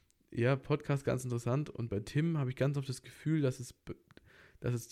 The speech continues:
wenn er Leute einlädt, immer, also so zum Beispiel wie, wie Konstantin, wenn er den einlädt, der ist bekannt für Autos und so, aber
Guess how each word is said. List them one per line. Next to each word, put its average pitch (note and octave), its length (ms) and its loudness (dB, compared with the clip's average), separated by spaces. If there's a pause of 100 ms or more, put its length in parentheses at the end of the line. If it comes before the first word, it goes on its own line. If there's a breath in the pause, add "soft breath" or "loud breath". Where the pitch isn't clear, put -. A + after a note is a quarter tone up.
wenn A#2 100 2
er A2+ 80 4
Leute C#3+ 380 6
einlädt, D3+ 500 4
immer, C3 380 2 (680 soft breath)
also A#2+ 160 2
so A#2+ 160 -2
zum B2 160 0
Beispiel A#2+ 300 2
wie, A2+ 460 -2
wie A#2+ 120 -2
Konstantin, C#3+ 680 2
wenn B2 140 0
er B2 60 -2
den A#2+ 200 0
einlädt, C#3+ 520 2 (1120 soft breath)
der B2+ 180 4
ist C3 100 2
bekannt E3 380 2
für - 180 2
Autos E3+ 480 4
und F3+ 140 -2
so, F#3 260 0
aber A#2+ 340 2